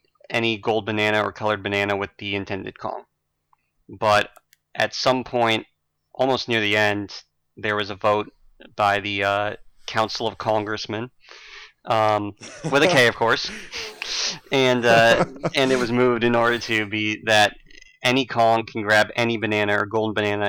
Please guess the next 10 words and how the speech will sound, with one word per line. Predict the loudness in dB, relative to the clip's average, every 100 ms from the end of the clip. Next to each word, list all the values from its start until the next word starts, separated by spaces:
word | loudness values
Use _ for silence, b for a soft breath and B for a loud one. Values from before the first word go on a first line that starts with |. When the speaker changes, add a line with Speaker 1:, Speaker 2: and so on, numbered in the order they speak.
| -4
Speaker 1:
as | -2
long | 0 2
as | 0
you | -4
do | -6 -4
grab | -6 -6
them | -10
all. | -14 -14 _ _ _ _ _ _ _ _ _ _ _ _ _ _ _ -18
Speaker 2:
Cool. | -16 -16 -18 -20 _ _ _ _ _ _ -20
So | -12 -4 -4